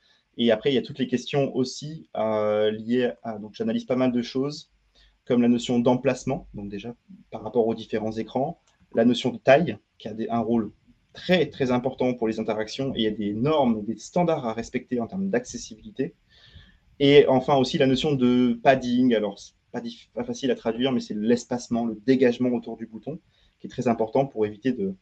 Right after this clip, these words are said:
de cliquer sur le lien d'à côté, par exemple, ou simplement de, de,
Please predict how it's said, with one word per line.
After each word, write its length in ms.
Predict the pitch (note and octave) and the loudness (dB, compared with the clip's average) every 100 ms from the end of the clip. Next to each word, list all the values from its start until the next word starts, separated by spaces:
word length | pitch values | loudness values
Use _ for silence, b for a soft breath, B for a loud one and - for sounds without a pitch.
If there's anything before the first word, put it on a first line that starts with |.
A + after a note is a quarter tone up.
| _ _ | _ _
de 80 | A2+ | -6
cliquer 300 | G#2 G2+ A#2+ | -4 -2 -2
sur 160 | - G#2+ | 0 0
le 80 | |
lien 160 | G#2+ G#2+ | 0 2
d'à 100 | G2+ | 0
côté, 240 | A#2+ A#2+ | 0 -4
par 180 | C3+ A#2+ | -4 -4
exemple, 380 | G#2 A2+ C#3 - _ _ _ _ _ | -2 0 0 -2 _ _ _ _ _
ou 80 | C#3 | -4
simplement 480 | - A2+ A#2 A#2 C3 | 0 2 4 4 4
de, 360 | A#2 G2+ G2+ F#2+ | 2 -2 -2 -6
de, 320 | G2+ F#2+ F2 | -8 -10 -10